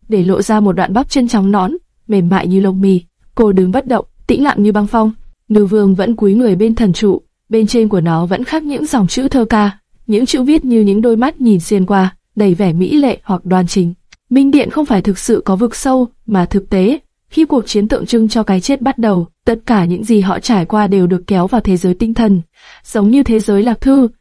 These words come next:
Hiện giờ họ đang ở trong tinh thần chi hải. Khi Minh Quân còn sống, ông là người mạnh nhất về tinh thần lực, mặc dù thân thể không thể sống lại,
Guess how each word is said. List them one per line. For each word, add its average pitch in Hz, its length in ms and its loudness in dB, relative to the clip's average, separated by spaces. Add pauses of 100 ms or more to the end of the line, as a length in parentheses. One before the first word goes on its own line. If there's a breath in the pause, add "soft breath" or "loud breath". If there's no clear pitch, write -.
(160)
Hiện 254 220 -4
giờ 208 180 -2
họ 190 180 -2
đang 202 220 0
ở 196 160 0
trong 214 180 -2
tinh 208 160 2
thần 196 200 0
chi 196 160 -2
hải. 196 320 2 (240)
Khi 285 140 2
Minh 247 180 4
Quân 226 180 0
còn 202 160 0
sống, 185 380 -2 (320)
ông 277 180 0
là 240 140 2
người 202 180 2
mạnh 185 200 -2
nhất 311 200 0
về 226 100 0
tinh 208 220 2
thần 196 200 2
lực, 180 140 0 (320)
mặc 247 120 0
dù 247 240 2
thân 269 180 2
thể 240 160 0
không 214 220 0
thể 214 120 0
sống 180 240 -2
lại, 226 220 0